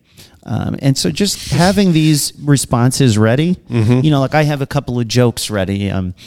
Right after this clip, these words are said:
Speaker 1: you know, if, if I say, "Oh, I don't drink," um, you know, I'm, and if they ask why, I say, "I'm allergic." So when I drink, I break out in handcuffs.
Speaker 2: Right.
Speaker 1: You know, or the, you can do j-, jokes like that. Or I, I take a line from George W. Bush,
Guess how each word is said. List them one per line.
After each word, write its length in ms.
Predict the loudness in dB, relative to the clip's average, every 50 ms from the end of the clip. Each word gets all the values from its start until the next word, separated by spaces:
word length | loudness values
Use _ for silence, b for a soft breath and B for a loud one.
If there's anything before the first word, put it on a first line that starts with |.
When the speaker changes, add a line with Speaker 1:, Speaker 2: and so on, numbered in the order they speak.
| B B B B B B B
Speaker 1:
you 200 | B -2 0 0
know, 220 | 0 0 0 -2
if, 180 | -2 -4 -6 -8
if 260 | -8 -8 -8 -4 -2 0
I 120 | 0 0
say, 480 | 0 0 0 2 2 2 2 0 -4 -8 -12 -8 _
"Oh, 160 | 0 2 2
I 120 | 2 2 4
don't 200 | 4 2 2 2
drink," 380 | 2 0 0 0 0 -4 -6 -12 b b b b b b -12
um, 580 | -8 -6 -4 -4 -4 -6 -6 -6 -6 -8 -8 -10 -12 -18 -20 _ -20 -20 -20 -20 -20 -16
you 260 | -8 -2 0 2 2
know, 140 | 2 0 -2 -2
I'm, 200 | 0 2 2 2 2
and 120 | 2 2
if 80 | 2 2
they 160 | 2 2 2
ask 200 | 2 0 -2 0
why, 180 | 0 2 2 2
I 60 | 2
say, 220 | 0 0 0 0 2
"I'm 140 | 2 2 2
allergic." 580 | 2 2 2 0 0 0 -4 -6 -8 -8 -14 -20 B B B B
So 300 | B -12 -10 -10 -8 -8
when 180 | -4 -2 -2 -2
I 80 | -2 -2
drink, 400 | -2 0 0 0 0 -2 -8 -16 _ _
I 340 | -4 -2 0 0 0 0 -2 -2
break 220 | -2 -2 -2 -2 -2
out 100 | -2 -2
in 80 | 0
handcuffs. 640 | 0 0 -2 -2 -4 -6 -8 -8 -8 -10 -12 -12 -12 -6 0
Speaker 2:
Right. 260 | 0 0 0 0 -4 -8
Speaker 1:
You 80 | -8
know, 200 | -6 -6 -6 -6
or 120 | -4 -4 -4
the, 80 | -2 -2
you 240 | -4 -4 -6 -6 -6
can 100 | -4 -2
do 80 | -2 -2
j-, 200 | -4 -8 -14 -14 -12 _
jokes 280 | 0 2 2 2 2 0
like 180 | 0 0 0 2
that. 360 | 2 2 2 0 -2 _ -14 b b b -8
Or 400 | -4 -2 0 0 2 0 -2 -2 -2
I, 160 | -2 -2 0 0
I 60 | 0 0
take 200 | 2 0 2 2
a 40 | 2
line 280 | 2 4 4 4 4
from 180 | 2 2 0 0
George 280 | 2 2 2 2 2 0
W. 300 | 0 0 2 0 0 2
Bush, 340 | 2 2 2 2 -2 -6